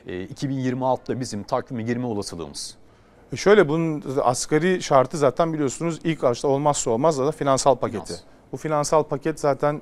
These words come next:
Speaker 2: e, belli tabii ki bir, e, endikasyonlar bilgimiz dahilinde ama tabii bunu şu aşamada burada söylemek doğru olmayacaktır. Ama diğer taraftan biliyorsunuz hani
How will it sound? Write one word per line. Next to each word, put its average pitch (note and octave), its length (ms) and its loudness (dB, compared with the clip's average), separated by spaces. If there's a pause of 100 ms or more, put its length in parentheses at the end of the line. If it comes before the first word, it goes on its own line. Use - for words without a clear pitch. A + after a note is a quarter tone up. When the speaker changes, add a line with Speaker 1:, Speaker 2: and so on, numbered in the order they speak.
Speaker 2:
e, A2+ 260 -4
belli C#3 180 -2
tabii C3+ 260 -2
ki C#3 160 -10
bir, C3+ 280 -2
e, G#2 880 -6
endikasyonlar B2+ 800 -2 (480)
bilgimiz C3 440 -4
dahilinde B2 380 6
ama A#2+ 120 -2
tabii A#2 180 -8
bunu B2+ 240 -4 (260)
şu C#3 180 0
aşamada A#2 520 -2 (320)
burada B2+ 220 -4
söylemek C3+ 420 -6
doğru C#3 220 4
olmayacaktır. B2 600 0 (420)
Ama C3+ 220 -2
diğer D#3+ 240 6
taraftan D#3 540 2
biliyorsunuz C#3+ 460 -2
hani B2 240 0